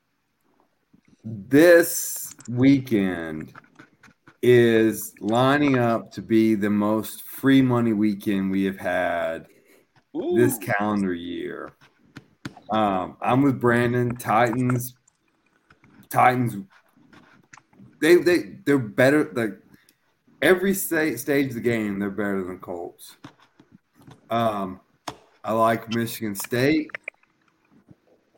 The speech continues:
Speaker 1: I, and then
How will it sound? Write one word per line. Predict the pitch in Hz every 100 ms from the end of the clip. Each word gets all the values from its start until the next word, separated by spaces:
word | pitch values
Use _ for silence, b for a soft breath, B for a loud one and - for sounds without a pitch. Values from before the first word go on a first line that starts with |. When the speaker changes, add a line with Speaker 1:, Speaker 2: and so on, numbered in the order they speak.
| _ _ _ _
Speaker 1:
I, | 95 104 101 98 98 98 98 98 92 92 90 87 _ _ _ _ _ - _ _ _ _ _ _ _ _ _ _ _ _ _ _ _ _ _ _ _ - _ _ _
and | 113 123 127
then | 135 120 110 101